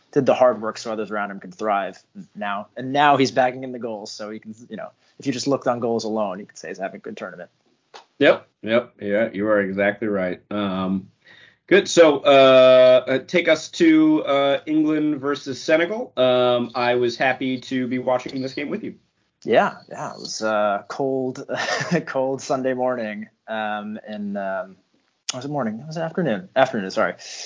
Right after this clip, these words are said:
Speaker 1: Uh, in D C. Uh, England won, uh, against Senegal three zero. England, the Three Lions. Senegal, Les Lions. Um,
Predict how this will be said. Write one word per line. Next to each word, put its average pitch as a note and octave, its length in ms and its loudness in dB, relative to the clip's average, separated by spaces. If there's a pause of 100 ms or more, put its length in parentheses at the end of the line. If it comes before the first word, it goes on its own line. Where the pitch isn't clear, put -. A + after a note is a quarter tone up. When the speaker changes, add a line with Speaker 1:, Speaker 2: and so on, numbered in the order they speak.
(220)
Speaker 1:
Uh, A2 240 6
in A2+ 100 -6
D A2+ 140 -6
C. F#2 440 -6 (120)
Uh, G#2+ 440 -2
England E3 420 -2
won, C3+ 540 -4
uh, A2+ 60 -6
against A2+ 340 -8
Senegal A#2 400 -2
three A#2+ 240 -12
zero. A#2+ 420 -10
England, B2 400 -16
the G#2 120 -20
Three B2+ 320 -6
Lions. A#2+ 560 -8
Senegal, A#2+ 640 -2
Les G#2+ 220 -4
Lions. A2+ 380 -4 (680)
Um, G#2 640 -4